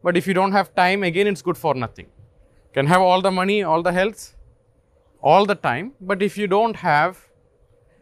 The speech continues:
enough friends or people whom you connect with, again, then it's, you feel it is not good for nothing. So you need all the things together.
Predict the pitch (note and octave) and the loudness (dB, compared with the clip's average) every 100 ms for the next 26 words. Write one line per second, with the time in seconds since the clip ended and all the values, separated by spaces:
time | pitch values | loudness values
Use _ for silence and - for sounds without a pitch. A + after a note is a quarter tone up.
0 | - F#3 G3 - - _ _ - G3 A3+ | -4 2 2 0 -14 _ _ 0 2 2
1 | F3 - - F3 E3+ F3 E3+ _ _ _ | 0 -4 -6 0 2 2 -2 _ _ _
2 | _ - G#3+ G3 G#3+ E3+ F#3+ F#3 - F3 | _ -4 -4 0 -2 0 -2 -4 -2 -2
3 | F#3+ G3+ - C3 - - _ _ - F3 | -2 -4 -6 -8 -8 -20 _ _ -4 0
4 | A3 A#3 A3 G#3 F3+ - _ F3+ F#3 F#3 | 2 2 0 -2 -4 -8 _ -10 -6 -4
5 | F#3 F3+ E3 - - E3+ F3+ F3+ E3 D3+ | -2 -2 -6 -8 -6 -2 -2 -2 -2 -2
6 | C#3+ - C#3 B2 G2 - _ _ G3 F#3+ | -4 -4 -6 -6 -10 -18 _ _ 0 2
7 | B3 F#3+ F3+ G#3 A#3+ A#3+ A3 - A3 - | 2 0 4 6 6 4 -2 -4 -6 -6
8 | - F3 F3 E3 C3 F2+ | -6 -2 0 0 -2 -2